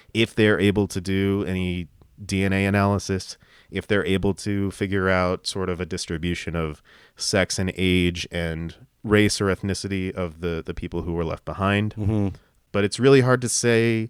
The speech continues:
Speaker 1: how much of that will be possible, just, just given how long they've been under the ground.
Speaker 2: Mm-hmm.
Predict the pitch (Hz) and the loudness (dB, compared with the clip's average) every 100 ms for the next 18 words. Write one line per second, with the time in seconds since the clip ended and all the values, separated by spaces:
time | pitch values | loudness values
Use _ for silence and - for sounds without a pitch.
0 | - - 120 120 120 113 104 98 92 92 | -10 -6 0 2 2 2 2 2 0 -6
1 | - - 87 - 127 143 139 - 101 - | -6 -4 -4 -4 -2 0 -2 -2 -2 -2
2 | - - 90 - 98 95 95 95 90 87 | -8 -8 -6 -2 -2 -2 -2 0 0 -2
3 | 92 95 90 85 90 90 85 80 85 82 | -2 -2 -4 -4 -4 -2 -4 -4 -2 -2
4 | 90 117 - 101 104 | -2 -4 -10 -10 -8